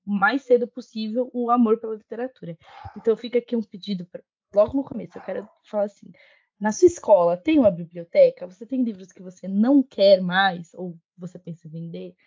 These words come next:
Tenta doar esses livros pra escola, vê se eles aceitam, logicamente com coisas que não sejam, sei lá,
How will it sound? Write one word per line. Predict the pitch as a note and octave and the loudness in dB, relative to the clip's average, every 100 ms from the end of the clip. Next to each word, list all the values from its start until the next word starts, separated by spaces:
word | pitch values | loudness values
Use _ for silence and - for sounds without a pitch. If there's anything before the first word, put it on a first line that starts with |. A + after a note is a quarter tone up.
| _ _ - | _ _ -10
Tenta | C4+ E4+ C#4+ | -4 2 2
doar | A3 A#3 C#4 A3+ A3 | 2 2 4 6 4
esses | G#3 - G#3 G3+ | 0 -6 -14 -10
livros | F3+ F#3+ F#3+ | -12 -12 -16
pra | - | -18
escola, | G3 _ F#3 E3 E3 | -18 _ -14 -10 -10
vê | E3 F#3 A3+ | -4 0 0
se | B3 | -2
eles | A3+ G#3+ | -10 -10
aceitam, | G#3+ - F3 G3 F#3+ | -12 -12 -14 -14 -10
logicamente | F#3+ G#3+ - G#3+ G3+ G#3 - | -4 -4 -6 -8 -8 -8 -12
com | A3 A3 - _ _ _ | -12 -12 -14 _ _ _
coisas | - A3+ G3+ G#3+ - _ _ _ _ | 2 2 2 -4 -6 _ _ _ _
que | A3+ | -4
não | G#3+ | -4
sejam, | G#3 A3 G3 F#3+ | -2 -2 -2 -4
sei | F3+ G#3+ | -8 0
lá, | F#3 F3 | 2 2